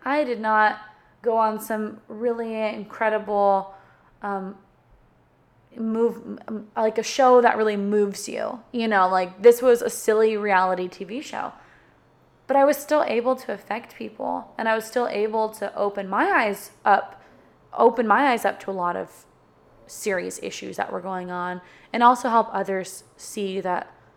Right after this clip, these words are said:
situations that they were in too weren't good ones after seeing the things that I was experiencing. I've been able to, you know, talk back and forth with,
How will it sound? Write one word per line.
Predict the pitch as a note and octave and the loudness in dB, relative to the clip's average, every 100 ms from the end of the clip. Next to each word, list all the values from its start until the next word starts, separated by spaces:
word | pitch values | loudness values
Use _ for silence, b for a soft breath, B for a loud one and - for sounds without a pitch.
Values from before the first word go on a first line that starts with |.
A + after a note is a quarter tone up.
| _ | _
situations | - A3 A3+ G3+ G#3 G3+ | -4 0 2 2 0 -4
that | F#3+ F#3 | -6 -4
they | G3 A#3 | 0 2
were | A#3 | 2
in | A3 F#3 F#3 | 0 -6 -8
too | - B3 A3+ G3+ | -4 0 0 0
weren't | F#3+ G3 - | -4 -6 -6
good | - G#3 | -4 -4
ones | - - A3+ A#3 - _ b b b _ | -4 -8 -8 -12 -18 _ b b b _
after | G3+ G3 G#3 | 0 0 -2
seeing | F#3+ - G3 F3 F3+ | -4 -4 -8 -6 -10
the | - | -10
things | F#3 F3+ F3+ | -10 -10 -8
that | F#3+ | 0
I | A3+ | 0
was | B3 | 0
experiencing. | - - B2+ A#3+ - A#3 - C4 A3 _ _ _ _ _ _ _ _ _ _ B B B B B B | -4 -10 -12 -10 -12 -10 -10 -10 -12 _ _ _ _ _ _ _ _ _ _ B B B B B B
I've | A3+ | -2
been | C4 | 4
able | C4 B3+ | 6 4
to, | B3+ C4 A#3+ A3+ - - _ | 2 0 0 0 -2 -6 _
you | - A3 | -12 -2
know, | G3+ G3 | -2 -2
talk | - G3+ G#3 | -4 -4 -2
back | A3 G#3+ | -4 -4
and | A3 | -10
forth | - G#3 G#3 | -6 -6 -4
with, | G#3 G3+ | -10 -10